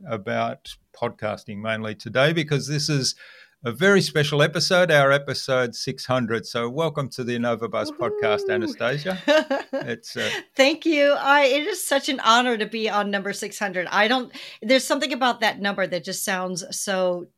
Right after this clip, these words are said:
Speaker 2: magnificent. And you know what? That is no easy feat
Speaker 1: Yeah.
Speaker 2: in the, in the podcasting world. This is, so hats off to you, because pod fade, I don't know,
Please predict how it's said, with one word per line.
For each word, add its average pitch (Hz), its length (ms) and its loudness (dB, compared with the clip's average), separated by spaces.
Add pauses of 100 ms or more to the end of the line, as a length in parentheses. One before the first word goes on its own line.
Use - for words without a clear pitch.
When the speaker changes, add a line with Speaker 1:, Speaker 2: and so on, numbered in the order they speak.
(140)
Speaker 2:
magnificent. 190 1040 -4
And 190 300 -2 (540)
you 208 100 -4
know 214 140 0
what? 196 240 2 (840)
That 233 180 6
is 214 160 -4
no 185 320 -2
easy 180 280 -8
feat - 420 -12
Speaker 1:
Yeah. 104 220 -2
Speaker 2:
in 196 160 -2
the, 185 160 -4 (100)
in 185 100 -8
the 175 80 -10
podcasting 180 840 -6
world. 151 340 -8 (140)
This 185 320 -6
is, 175 180 -8 (100)
so 170 220 -6
hats 226 400 -4
off 202 220 -4
to 208 160 -8
you, 180 200 -6
because 180 480 -8 (440)
pod 233 320 2
fade, 185 720 -2
I 180 100 -4
don't 185 140 -10
know, 185 360 -4